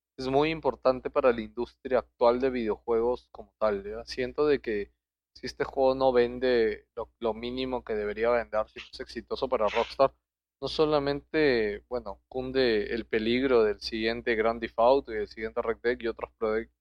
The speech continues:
proyectos de Rockstar, no porque la compañía vaya a quebrar, sino porque entendamos que este juego es,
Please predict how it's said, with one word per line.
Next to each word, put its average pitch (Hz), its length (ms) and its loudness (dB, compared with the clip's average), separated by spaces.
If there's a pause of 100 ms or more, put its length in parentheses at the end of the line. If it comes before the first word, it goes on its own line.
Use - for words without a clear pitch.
(120)
proyectos 117 440 -4
de 117 100 -2
Rockstar, 120 420 -2 (380)
no 151 100 2
porque 180 240 0
la 156 100 6
compañía 123 440 -2
vaya 127 220 4
a - 20 2
quebrar, 104 500 0 (320)
sino 113 200 -8
porque 120 420 -2
entendamos 120 580 -2
que - 80 -10
este 127 180 -6
juego 127 440 2
es, 120 260 -4